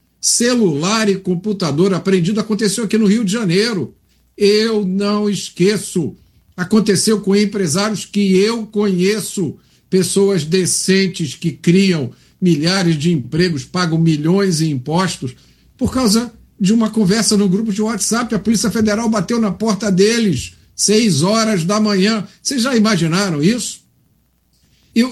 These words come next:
o, eu acho que o Dávila, quando fez o comentário dele, ele misturou algumas questões. Porque uma coisa é a gente discutir se o sistema de emendas é ou não correto, se ele é a melhor forma de empregar dinheiro público.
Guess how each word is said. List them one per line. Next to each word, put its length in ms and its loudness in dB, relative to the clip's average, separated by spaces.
o, 280 4
eu 220 2
acho 200 -4
que 60 -2
o 60 0
Dávila, 380 -2
quando 180 -4
fez 200 -2
o 40 -12
comentário 440 0
dele, 200 2
ele 140 2
misturou 420 0
algumas 300 -2
questões. 720 -2
Porque 480 0
uma 340 2
coisa 720 0
é 360 0
a 100 -2
gente 280 0
discutir 440 0
se 160 -2
o 100 2
sistema 500 0
de 140 2
emendas 680 0
é 240 0
ou 280 2
não 480 0
correto, 640 -4
se 240 2
ele 400 4
é 200 -2
a 80 0
melhor 320 -2
forma 480 0
de 220 -2
empregar 480 0
dinheiro 320 0
público. 640 0